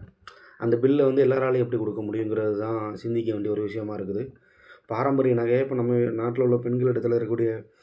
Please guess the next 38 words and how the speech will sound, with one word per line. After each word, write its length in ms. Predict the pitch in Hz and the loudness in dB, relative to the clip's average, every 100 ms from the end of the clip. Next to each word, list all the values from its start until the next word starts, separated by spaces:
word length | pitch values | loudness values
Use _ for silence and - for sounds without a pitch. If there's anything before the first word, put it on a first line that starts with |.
| - - | -20 -10
நகைகள் 360 | 123 120 127 123 | 0 2 4 4
எல்லாமே 280 | 117 120 123 | 4 2 2
பார்த்தீங்கன்னா, 440 | 120 117 113 127 | 0 -2 -2 0
அவங்க 160 | 123 117 | 0 -2
அம்மா 200 | 117 123 | -2 -4
கொடுத்தது, 360 | 120 107 110 120 | -4 -6 -4 -2
அவங்க 180 | 123 117 | 0 0
அம்மாவுக்கு 340 | 120 120 113 | 0 -2 -2
அம்மா 140 | 113 110 | -6 -6
கொடுத்தது, 440 | 107 104 113 135 - - _ | -6 -6 -6 -8 -14 -20 _
பாட்டி, 300 | 117 123 123 | -4 -4 -2
தாத்தான்னு 320 | 120 113 127 123 | 0 0 0 0
தலைமுறை 420 | 117 127 135 131 | 0 2 2 2
தலைமுறையா 400 | 127 123 127 123 | 2 2 2 2
கொடுத்த 240 | 113 123 | 2 -2
பாரம்பரிய 460 | 120 117 123 123 120 | -2 -2 0 2 2
நகைகளுக்கு 460 | 113 120 117 117 127 - - - | 2 2 2 -2 -6 -8 -20 -2
பில்லெல்லாம் 320 | 123 131 135 | 2 4 4
இவங்க 160 | 120 117 | 4 2
எங்க, 120 | 113 | 2
இனிமேல் 280 | 120 120 117 | 2 2 2
எங்க 140 | 117 131 | 4 2
போய் 120 | 120 | 2
வாங்க 200 | 107 104 | 0 -4
போறாங்க? 340 | 104 107 107 123 123 _ _ - | -6 -8 -8 -12 -14 _ _ -4
எப்படி 260 | 117 120 139 | -2 2 2
வாங்க 260 | 120 127 | 2 0
முடியுங்கிறத 520 | 123 117 117 110 110 113 110 - - _ _ | 0 0 0 -2 -2 -2 -4 -10 -20 _ _
சிந்திச்சாங்களா 540 | 135 123 120 107 101 104 | -4 -4 -2 -4 -2 -4
அதை? 160 | 107 143 - _ _ _ _ _ | -4 -6 -12 _ _ _ _ _
அப்ப 140 | 123 135 | -4 2
இவங்க 200 | 127 123 | 4 4
அதை 120 | 120 | 2
மறைமுகமா 580 | 113 131 143 135 139 139 | 2 0 2 2 2 2
வந்து 180 | 135 139 | 2 0
இந்த 120 | 135 | 0
பாரம்பரிய 500 | - 123 131 135 135 | 0 0 0 2 2
நகைகளுக்கு, 560 | 123 123 120 120 127 | 2 2 2 2 2